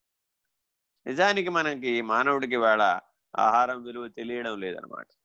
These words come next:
చాలా జాగ్రత్తగా గమనించాలి. ఆరు నెలల తర్వాత అన్నం పెడితే తెలుస్తుంది అన్నం విలువ ఏమిటో.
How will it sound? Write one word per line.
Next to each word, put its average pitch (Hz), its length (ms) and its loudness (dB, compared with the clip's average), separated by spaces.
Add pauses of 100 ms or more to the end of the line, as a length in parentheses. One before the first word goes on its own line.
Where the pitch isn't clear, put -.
(1400)
చాలా 113 200 4
జాగ్రత్తగా 107 680 0
గమనించాలి. 90 600 -6 (420)
ఆరు 117 220 4
నెలల 123 220 0
తర్వాత 131 380 2
అన్నం 123 260 -6
పెడితే 123 300 -6
తెలుస్తుంది 107 440 -10
అన్నం 98 240 -4
విలువ 98 240 -4
ఏమిటో. 87 340 -12